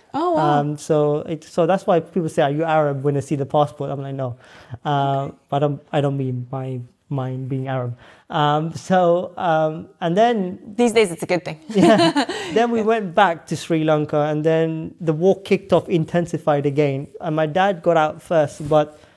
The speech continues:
Speaker 2: because of our history and family name and so forth, it was very hard.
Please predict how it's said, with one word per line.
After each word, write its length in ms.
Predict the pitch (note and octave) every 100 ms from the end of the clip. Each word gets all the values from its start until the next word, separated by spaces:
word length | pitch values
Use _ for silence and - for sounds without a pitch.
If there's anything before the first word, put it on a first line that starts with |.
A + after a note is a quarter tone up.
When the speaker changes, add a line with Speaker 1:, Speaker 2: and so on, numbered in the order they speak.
| _ _ _ -
Speaker 2:
because 360 | D#3+ E3 A3 G3
of 180 | F3+
our 220 | F3 E3 C#3+
history 720 | F3 E3 - D#3+ D3+ D3+ D3
and 240 | D3 C#3+
family 380 | - D3+ D#3 D3+
name 220 | D3+ D3
and 80 | C#3+
so 160 | C#3 D3
forth, 220 | - C#3
it 60 | D3
was 120 | C#3+
very 260 | D3+ C#3+
hard. 340 | C#3+ D3 -